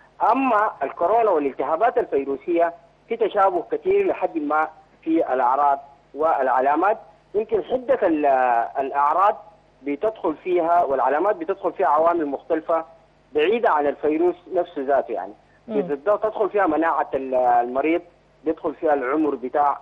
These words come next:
Speaker 1: المريض، بيدخل فيها ال-، الأعراض ال-، الأمراض المزمنة المصاحبة، يعني مثلًا زي، آه، ارت-، آه، زي أمراض السكر، أمراض الضغط وكده يعني.
Speaker 2: مم.
Speaker 1: فكل ما كانت المناعة،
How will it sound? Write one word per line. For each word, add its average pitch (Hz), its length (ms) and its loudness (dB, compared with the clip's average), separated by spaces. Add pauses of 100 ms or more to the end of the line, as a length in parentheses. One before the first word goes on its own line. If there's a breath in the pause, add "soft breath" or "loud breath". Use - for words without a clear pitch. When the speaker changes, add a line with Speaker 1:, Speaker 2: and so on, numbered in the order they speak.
Speaker 1:
المريض، 135 420 -2 (400)
بيدخل 156 540 -4
فيها 147 600 0
ال-، 139 160 -2
الأعراض 139 680 0
ال-، 135 200 -2
الأمراض 143 640 0
المزمنة 165 600 0 (400)
المصاحبة، 156 760 0 (380)
يعني 156 200 0
مثلًا 185 400 0
زي، 156 280 2
آه، 147 260 4
ارت-، 143 200 -6 (160)
آه، 139 120 2
زي 143 300 0
أمراض 147 360 0
السكر، 165 520 -6 (400)
أمراض 143 380 0
الضغط 147 360 -2 (360)
وكده 196 300 -2
يعني. 110 320 0 (480)
Speaker 2:
مم. 226 80 -4
Speaker 1:
فكل 151 720 2
ما 247 100 2
كانت 220 340 2
المناعة، 156 560 0